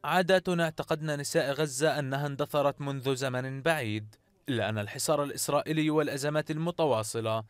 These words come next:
دفعتهن إلى استنهاض الماضي كوسيلة لتجاوز عقبات الحاضر. التاريخ يذكر أن استخدام هذه الأفران يعود للعصر الحجري،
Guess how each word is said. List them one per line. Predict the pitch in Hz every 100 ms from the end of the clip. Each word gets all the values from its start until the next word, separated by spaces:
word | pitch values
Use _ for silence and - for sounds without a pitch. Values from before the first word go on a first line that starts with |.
| _ _ _ _ _
دفعتهن | 117 113 117 123 151 147 107
إلى | 98 110
استنهاض | - 147 147 160 147
الماضي | 151 165 160 160 165 160 _ _ _ -
كوسيلة | 170 175 - 165 165
لتجاوز | 165 160 156 143 127 143 139 131
عقبات | 131 127 120 110 110
الحاضر. | 147 - - 117 110 113 113 - _ _ _ _ - - - - _ -
التاريخ | 160 - 190 190 208
يذكر | 190 196 170 - 175 180
أن | 175
استخدام | 165 - 160 143 185 180
هذه | 165 165 175
الأفران | 165 160 - 165 170 170
يعود | 160 151 165
للعصر | 160 160 151 160 160
الحجري، | 147 175 147 151 110 95